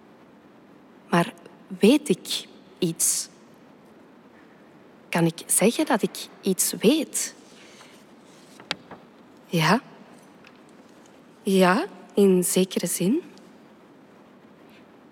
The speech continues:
In die zin weet ik wel wat. Ja. Want dat wat mij is, wat kan denken,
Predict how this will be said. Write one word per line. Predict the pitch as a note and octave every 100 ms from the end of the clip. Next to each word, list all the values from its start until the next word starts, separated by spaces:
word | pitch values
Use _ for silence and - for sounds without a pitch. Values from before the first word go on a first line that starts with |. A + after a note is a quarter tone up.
| -
In | G3 F#3+
die | A#3 C4+
zin | - C4+ D4
weet | F3+ F#3
ik | - -
wel | D4
wat. | F#4 A4+ - - - - - - - - - - - - - -
Ja. | - F3+ G#3+ - - - - - - - - - - - - - - - - - - - -
Want | F#3+ G3 - - - - - -
dat | - A3+ C4 -
wat | F#3+ -
mij | G3 F3+ F#3 A#3+ -
is, | D4+ - -
wat | E3+ - - -
kan | F3 E3 -
denken, | E3+ A#3+ C#4+ F4+